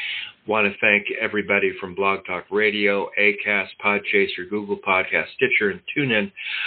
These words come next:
<sighs> for listening. Uh, thank you guys very much,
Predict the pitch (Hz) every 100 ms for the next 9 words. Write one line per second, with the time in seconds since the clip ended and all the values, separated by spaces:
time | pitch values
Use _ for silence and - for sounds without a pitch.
0 | - - - 202 165 - - - _ _
1 | _ 113 101 95 95 92 90 - - -
2 | - _ - 98 95 95 - - _ _
3 | - _ _ - 110 101 104 101 92 90
4 | 95 98 95 92